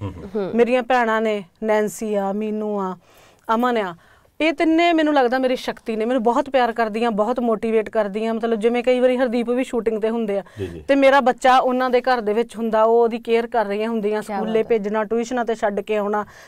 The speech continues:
Speaker 3: ਹੈ ਨਾ, ਉਹਦੀ ਸਟੱਡੀ ਦਾ ਧਿਆਨ ਰੱਖਣਾ, ਖਾਣ ਪੀਣ ਦਾ, ਉੱਥੇ ਉਹਨੇ ਰਹਿਣਾ ਸੌਣਾ। ਕਈ ਵਾਰੀ ਉਹ ਸਾਡੇ ਘਰ ਆ ਕੇ ਵੀ, ਜਿਵੇਂ
Speaker 1: ਜੀ, ਜੀ।
Speaker 3: ਬੱਚਾ ਕਹਿੰਦਾ ਹਰ ਵਾਰੀ ਮੈਂ ਨਹੀਂ ਮਾਸੀ ਕੋਲ ਜਾਣਾ,
Speaker 1: ਹੂੰ, ਹੂੰ,
Speaker 3: ਮੈਂ
Speaker 1: ਹੂੰ।
Speaker 3: ਆਪਣੇ ਘਰ 'ਚ ਹੀ ਰਹਿਣਾ ਚਾਹੁੰਦਾ, ਫਿਰ ਮਾਸੀ ਟੱਬਰ ਸਮੇਤ ਦੋ ਦਿਨ ਫਿਰ ਮੇਰੇ ਘਰ ਆ ਜਾਂਦੀ ਆ ਵੀ
Speaker 2: ਕਿਆ
Speaker 3: ਉਹ, ਅਸੀਂ
Speaker 2: ਬਾਤ
Speaker 3: ਉਹਨੂੰ
Speaker 2: ਹੈ।
Speaker 3: ਕੰਫਰਟੇਬਲ ਲੈਵਲ ਦੇ ਉੱਤੇ।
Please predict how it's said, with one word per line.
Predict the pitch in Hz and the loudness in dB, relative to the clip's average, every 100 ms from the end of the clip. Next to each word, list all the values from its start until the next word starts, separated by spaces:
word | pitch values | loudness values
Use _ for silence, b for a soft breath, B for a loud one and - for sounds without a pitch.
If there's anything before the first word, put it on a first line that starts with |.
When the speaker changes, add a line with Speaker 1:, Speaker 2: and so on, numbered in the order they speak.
| B | B
Speaker 3:
ਹੈ | 226 | -2
ਨਾ, | 262 | 0
ਉਹਦੀ | 247 240 | 0 -2
ਸਟੱਡੀ | - 233 220 | -2 0 2
ਦਾ | 233 | 0
ਧਿਆਨ | 226 226 208 | 0 -4 -2
ਰੱਖਣਾ, | 208 226 220 | -4 -4 -4
ਖਾਣ | - 220 214 | -4 -4 -4
ਪੀਣ | 226 214 | -4 -4
ਦਾ, | 214 214 | 0 0
ਉੱਥੇ | 214 - | 0 -4
ਉਹਨੇ | 233 220 | -2 -2
ਰਹਿਣਾ | 202 214 233 | -2 -4 -6
ਸੌਣਾ। | 214 202 214 | -6 -6 -4
ਕਈ | 220 226 | -2 0
ਵਾਰੀ | 226 | 2
ਉਹ | 226 | 2
ਸਾਡੇ | 226 208 208 | 2 -2 -2
ਘਰ | 214 226 | -2 -2
ਆ | 226 202 190 | 0 0 0
ਕੇ | 208 196 b b b b | -2 -4 b b b b
ਵੀ, | 214 | 0
ਜਿਵੇਂ | 226 226 | 2 2
Speaker 1:
ਜੀ, | |
ਜੀ। | |
Speaker 3:
ਬੱਚਾ | 220 226 240 | 0 2 2
ਕਹਿੰਦਾ | 240 240 247 | 2 2 4
ਹਰ | 220 | 4
ਵਾਰੀ | 226 | 2
ਮੈਂ | 233 214 | 0 0
ਨਹੀਂ | 220 | 0
ਮਾਸੀ | 226 208 | -2 -2
ਕੋਲ | 220 214 | -2 0
ਜਾਣਾ, | 208 190 190 | 0 -2 -6
Speaker 1:
ਹੂੰ, | - _ 104 | -10 _ -12
ਹੂੰ, | 90 135 | -10 -2
Speaker 3:
ਮੈਂ | 214 | 4
Speaker 1:
ਹੂੰ। | 214 | 4
Speaker 3:
ਆਪਣੇ | 214 226 | 4 0
ਘਰ | 226 262 | 2 2
'ਚ | 240 | 2
ਹੀ | |
ਰਹਿਣਾ | 214 208 226 | 2 2 0
ਚਾਹੁੰਦਾ, | 233 233 | 0 2
ਫਿਰ | 233 | 2
ਮਾਸੀ | 226 214 - | 2 0 0
ਟੱਬਰ | 226 226 214 | -2 0 0
ਸਮੇਤ | 214 226 226 | 0 2 2
ਦੋ | 226 220 220 | 2 2 2
ਦਿਨ | 214 | 2
ਫਿਰ | 214 208 | -2 -2
ਮੇਰੇ | 214 208 | 0 0
ਘਰ | 233 233 | 0 2
ਆ | 214 | 0
ਜਾਂਦੀ | 208 214 226 | 0 0 0
ਆ | |
ਵੀ | 226 | 0
Speaker 2:
ਕਿਆ | 240 214 | -4 -2
Speaker 3:
ਉਹ, | 240 | 0
ਅਸੀਂ | 254 277 | 2 2
Speaker 2:
ਬਾਤ | |
Speaker 3:
ਉਹਨੂੰ | 269 277 | 2 2
Speaker 2:
ਹੈ। | |
Speaker 3:
ਕੰਫਰਟੇਬਲ | 262 233 240 233 226 233 | 0 2 2 4 4 4
ਲੈਵਲ | 214 202 | 4 2
ਦੇ | 202 | 2
ਉੱਤੇ। | 202 190 220 | 0 -2 -6